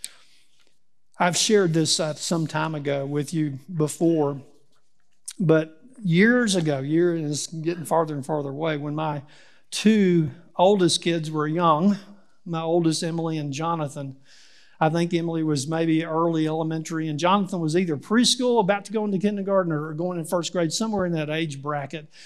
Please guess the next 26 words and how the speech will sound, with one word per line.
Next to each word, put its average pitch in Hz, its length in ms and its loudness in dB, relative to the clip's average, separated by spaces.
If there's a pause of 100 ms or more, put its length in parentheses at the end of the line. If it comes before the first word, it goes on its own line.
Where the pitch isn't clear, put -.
(420)
But 190 120 6
I'd 196 140 0
share, 247 440 0
shared 302 300 2
with 185 180 4
you 190 100 2
before 180 420 2
that 170 220 -2
we 202 220 2
went 214 460 -4 (120)
with 175 220 4
some 160 300 -2
family 220 420 0
friends. 170 420 -2
They 180 160 6
had 185 220 0
three 185 160 -4
kids. 170 280 -2
We 165 120 -4
had 160 140 -2
our 160 120 -4
two 196 260 -2
at 170 100 -4
the 160 80 -10
time, 175 320 -2
and 151 180 -4